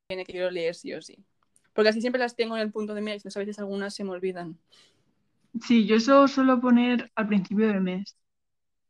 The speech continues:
Speaker 2: Más que, porque como
Speaker 1: También es
Speaker 2: salen
Speaker 1: una buena idea.
Speaker 2: nuevos,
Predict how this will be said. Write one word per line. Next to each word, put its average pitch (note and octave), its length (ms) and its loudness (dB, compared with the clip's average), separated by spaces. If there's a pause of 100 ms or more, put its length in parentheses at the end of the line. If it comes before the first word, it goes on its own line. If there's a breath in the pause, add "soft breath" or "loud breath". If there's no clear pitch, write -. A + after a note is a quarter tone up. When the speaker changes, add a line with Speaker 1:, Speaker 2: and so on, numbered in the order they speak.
(120)
Speaker 2:
Más G3+ 280 0
que, G3 260 0
porque G3+ 300 0
como F#3+ 200 2
Speaker 1:
También G#3+ 200 4
es A3+ 60 4
Speaker 2:
salen B3 40 6
Speaker 1:
una B3+ 120 8
buena G#3+ 140 -2
idea. - 120 2
Speaker 2:
nuevos, A3+ 380 8